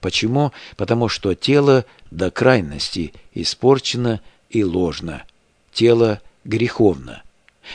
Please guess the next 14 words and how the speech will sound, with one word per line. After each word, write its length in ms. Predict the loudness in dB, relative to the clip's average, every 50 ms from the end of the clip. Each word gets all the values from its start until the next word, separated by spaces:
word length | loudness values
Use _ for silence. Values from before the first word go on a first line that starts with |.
| -8
Его 300 | 0 2 4 6 6 6
нужно 400 | 6 8 6 4 4 4 2 2
держать 500 | 6 6 4 4 6 2 2 2 0 -4
под 200 | -8 -8 -8 -6
контролем 720 | -6 -6 -6 -6 -4 2 4 4 4 4 2 0 -2 -2 _ _ -20 -20 -20 -16
Божьего 680 | -14 -8 0 2 2 2 4 2 0 0 0 -2 -6 -8 _ _ -20 -18
Духа. 540 | -14 -10 -10 -10 -10 -10 -12 -12 -12 -14 -14 _ _ _ _ _ _ _ -20 -20 -20 -20 -20 -10 -4
А 180 | 2 6 8
это, 400 | 8 8 6 6 4 2 2 2 0 -8 -20 -20 -20 -20 -20 -20 _ -6
а 180 | -4 -2 0
это, 420 | 2 2 4 4 4 4 4 2 -2 -2
друзья, 460 | -2 -2 0 2 2 2 2 2 -2
достигается 880 | -6 -6 -6 -6 -6 -8 -8 -4 -2 2 2 2 2 0 -4 -6 -6 -6 _ _ _ _ _ -6
при 360 | 0 2 2 2 2 -2 -4